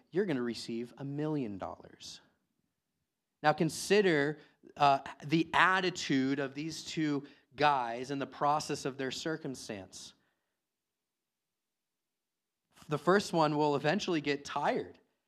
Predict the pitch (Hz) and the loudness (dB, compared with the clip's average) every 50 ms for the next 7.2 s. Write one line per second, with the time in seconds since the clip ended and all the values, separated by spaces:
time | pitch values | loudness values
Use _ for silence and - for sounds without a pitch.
0 | _ _ 131 127 - - - - 165 165 175 175 208 240 - - - - _ _ | _ _ -16 -16 -16 -8 -2 0 2 2 4 4 4 2 2 0 -4 -14 _ _
1 | _ _ _ _ _ _ _ _ - 160 160 151 135 123 120 160 180 226 247 214 | _ _ _ _ _ _ _ _ -8 -8 -8 -8 -8 -4 0 2 4 4 4 4
2 | 170 151 147 147 156 190 226 214 208 180 156 - 170 185 247 339 392 339 202 143 | 2 0 -2 -2 0 0 2 4 4 4 4 2 -2 -2 0 2 2 2 0 -2
3 | 127 139 175 214 202 151 147 131 - - 226 220 240 233 214 226 220 214 208 226 | -4 -6 -6 -6 -6 -6 -8 -8 -8 -8 -8 -6 -6 -6 -4 -4 -4 -4 -2 -2
4 | 233 226 220 143 127 - - 208 233 220 208 202 196 202 175 202 196 196 202 196 | -2 -2 -4 -8 -10 -8 -8 -6 -4 -4 -2 -2 -2 0 2 4 4 4 4 2
5 | 185 165 - 175 165 - - 170 151 139 - - 110 110 127 147 143 156 147 135 | 0 -2 -2 -4 -4 -4 -6 -6 -6 -6 -6 -6 -10 -8 -8 -8 -8 -8 -8 -6
6 | 147 135 131 - 147 139 139 143 - 151 135 - 139 123 107 101 101 - - - | -6 -6 -6 -6 -8 -8 -8 -8 -10 -12 -12 -12 -12 -12 -12 -12 -12 -14 -18 -20
7 | 98 98 87 87 | -20 -20 -20 -20